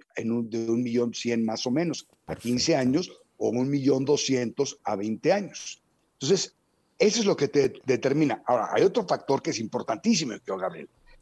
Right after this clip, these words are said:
Speaker 1: que es el nivel de deudas o el endeudamiento que tenemos
Speaker 2: Ajá.
Speaker 1: nosotros en, en, en, en, en, en nuestras tarjetas de crédito, créditos automotrices y demás.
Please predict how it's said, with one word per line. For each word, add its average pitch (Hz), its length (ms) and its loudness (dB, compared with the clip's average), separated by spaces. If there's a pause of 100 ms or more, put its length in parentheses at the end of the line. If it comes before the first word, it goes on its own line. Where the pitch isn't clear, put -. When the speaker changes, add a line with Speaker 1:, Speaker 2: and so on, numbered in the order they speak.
(120)
Speaker 1:
que 127 140 2
es 147 260 -2
el 127 180 0
nivel 151 380 4
de 156 160 6
deudas 151 520 6
o 139 60 -2
el 127 80 2
endeudamiento 123 680 0
que 127 100 -8
tenemos 151 460 -2
Speaker 2:
Ajá. 104 80 -6
Speaker 1:
nosotros 113 440 -6 (320)
en, 107 240 -4
en, 107 240 -6
en, 110 220 -6
en, 110 240 -6
en, 110 260 -4
en 107 100 -4
nuestras 107 240 -6
tarjetas 110 440 -4
de 98 100 -6
crédito, 117 400 -2
créditos 117 240 -6
automotrices 101 680 -8
y 120 60 -2
demás. 160 360 2